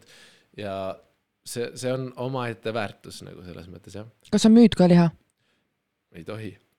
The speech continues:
Speaker 2: Aa,
Speaker 1: Ametlikult ei
Speaker 2: okei,
Speaker 1: tohi, jah.
Speaker 2: okei.
Speaker 1: Ei, ma ei <laughs> ütle midagi, sõbrad saavad ja tuttavad, kes teavad, et ma kasvatan, äh, viivad muidugi,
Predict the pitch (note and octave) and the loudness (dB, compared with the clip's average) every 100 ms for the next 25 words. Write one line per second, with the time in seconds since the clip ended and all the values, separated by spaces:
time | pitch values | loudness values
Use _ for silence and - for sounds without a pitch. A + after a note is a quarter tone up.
0 | _ F3 F#3 F#3 F3+ F3+ F#3+ F#3+ F#3+ F#3 | _ 2 4 2 0 -2 -2 0 0 0
1 | F3+ E3+ F#2+ G2 F3 E3+ E3+ D#3+ _ _ | -2 -4 -6 -6 -6 -4 -6 -6 _ _
2 | _ - - A#2 G2 G#2+ - E3+ - C#3 | _ -20 -14 -12 -10 -12 -10 -10 -8 -8
3 | G2 G2+ A2+ G#2 - A#2+ A2 F#2 G2 G2+ | -8 -8 -6 -6 -6 -6 -6 -6 -6 -4
4 | G2 F#2 - - - A2+ - F#2+ - - | -4 -6 -10 -18 -16 -14 -12 -12 -14 -12
5 | A#2 G#2 G2+ G2 G#2 G2+ G2+ F#2 G2+ G2 | -8 -6 -6 -10 -12 -14 -14 -14 -14 -14
6 | G2 F#2+ F#2+ - _ A2+ G#2+ F2+ G#2 G2+ | -12 -12 -14 -18 _ -10 -8 -8 -10 -14
7 | F2+ | -16